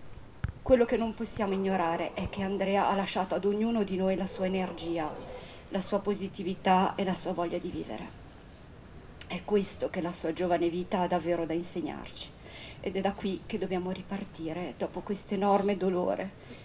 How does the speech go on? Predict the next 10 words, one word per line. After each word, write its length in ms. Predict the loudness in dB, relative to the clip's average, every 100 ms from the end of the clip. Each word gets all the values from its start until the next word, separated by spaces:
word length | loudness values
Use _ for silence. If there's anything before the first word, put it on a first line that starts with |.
| -14
che 160 | -2 0
ognuno 260 | 4 4
di 140 | 2 0
noi 180 | 0 -2
sta 160 | -4
provando 520 | -4 -2 -2 -2 -4
per 140 | -4 -6
la 80 | -6
sua 160 | -8
perdita. 760 | -8 -10 -10 -14 -14 -14 -14